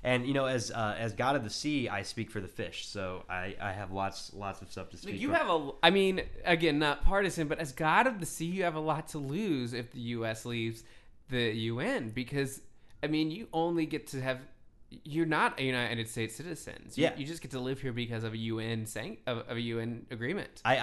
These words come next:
Speaker 1: I live in international waters, technically.
Speaker 2: Right.
Speaker 1: Um, and I have treasure from all the countries in the world. So, I mean, I'm set.
Speaker 2: I mean, Donald Trump can start a war with a sea to get back those treasures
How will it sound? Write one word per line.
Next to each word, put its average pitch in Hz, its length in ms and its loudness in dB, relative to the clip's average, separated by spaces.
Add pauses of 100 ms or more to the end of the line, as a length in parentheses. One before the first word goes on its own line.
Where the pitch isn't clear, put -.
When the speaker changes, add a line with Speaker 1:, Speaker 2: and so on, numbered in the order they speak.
(100)
Speaker 1:
I 170 40 6
live 143 320 6
in 120 80 6
international 107 560 2
waters, 92 400 0
technically. 82 600 -8 (140)
Speaker 2:
Right. - 220 0
Speaker 1:
Um, 92 160 -8 (100)
and 110 240 0
I 123 220 4
have 113 420 4 (380)
treasure 104 440 0
from 95 320 -4 (100)
all 104 220 0
the 95 60 -4
countries 92 460 -8
in 85 80 -6
the 85 80 -6
world. 78 320 -8 (240)
So, 92 440 -6
I 104 100 -4
mean, 92 300 -6 (280)
I'm 120 160 2
set. - 400 -2 (220)
Speaker 2:
I 143 60 8
mean, 165 380 4
Donald 190 380 4
Trump 185 240 -2
can 156 180 -4
start 135 440 0
a 185 80 -2
war 175 280 0
with 196 160 2
a 135 80 0
sea 131 340 -2
to 165 80 -4
get 127 200 -2
back - 240 -6
those 180 180 -2
treasures 220 600 -2